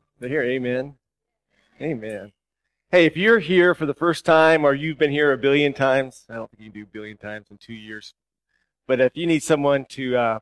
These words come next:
pray with you, need someone to talk about things, we have, uh, trained prayer counselors up front. It's all confidential.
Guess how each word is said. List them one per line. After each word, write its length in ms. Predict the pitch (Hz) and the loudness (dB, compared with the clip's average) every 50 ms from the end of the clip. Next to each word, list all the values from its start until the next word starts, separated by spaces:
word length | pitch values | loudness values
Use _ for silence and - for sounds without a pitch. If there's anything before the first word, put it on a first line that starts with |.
| _ _ | _ _
pray 280 | - - 139 135 143 | -6 -2 -2 -2 0
with 160 | 139 135 - | -2 -6 -8
you, 400 | 127 139 135 135 135 135 135 131 | -8 -6 -4 -4 -4 -6 -6 -8
need 160 | 120 127 120 - | -10 -12 -12 -14
someone 220 | - 131 131 123 | -10 -10 -8 -8
to 60 | 117 | -8
talk 380 | - _ - 131 123 123 - - | -10 _ -2 -2 0 -2 -4 -6
about 340 | 123 107 120 120 123 - - | -4 0 0 0 0 -2 -6
things, 320 | 123 123 123 123 - _ _ _ _ _ _ _ _ _ | -6 -6 -6 -8 -14 _ _ _ _ _ _ _ _ _
we 100 | 131 135 | -2 0
have, 180 | 135 131 113 127 | 0 0 0 0
uh, 160 | 123 120 113 | -2 -2 -4
trained 480 | - - 143 139 135 135 135 131 120 | -6 -6 -4 -2 -2 -2 -4 -6 -10
prayer 400 | _ - 135 127 127 127 127 127 | _ -6 -4 -2 -2 -2 -2 -4
counselors 560 | - - - 131 131 127 - - 131 127 117 - | -6 -6 -4 -4 -4 -4 -6 -8 -10 -8 -6 -6
up 160 | 127 - - | -6 -6 -6
front. 300 | - 123 123 123 123 123 | -6 -4 -4 -2 -4 -6
It's 120 | 117 - | -6 -2
all 200 | 120 120 120 123 | 0 0 0 0
confidential. 840 | - - 127 123 - - 117 123 120 117 - 123 123 127 120 - | -2 -2 -2 -2 -2 -2 -6 -6 -6 -6 -4 -2 -2 -2 -2 -4